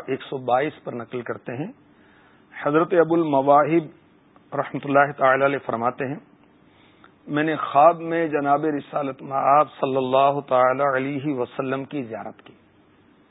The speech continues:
پیارے آقا صلی اللہ علیہ وسلم نے مجھ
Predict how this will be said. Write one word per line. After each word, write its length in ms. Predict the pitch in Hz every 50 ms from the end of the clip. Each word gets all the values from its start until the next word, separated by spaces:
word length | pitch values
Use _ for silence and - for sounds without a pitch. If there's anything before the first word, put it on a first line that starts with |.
| _ _ _ _ _ _ _ _ _ _ _ _ _ _ _ _ _ _ _ _ _ _ _ _ _ _ _
پیارے 240 | - 165 156 160 165
آقا 280 | 160 160 151 196 175 170 - -
صلی 200 | 170 160 160 165
اللہ 200 | 165 156 156 160
علیہ 640 | 160 165 156 156 165 151 151 156 156 151 175 165
وسلم 480 | 156 147 139 - - 147 147 151 165 165
نے 160 | 156 151 147
مجھ 160 | 147 143 135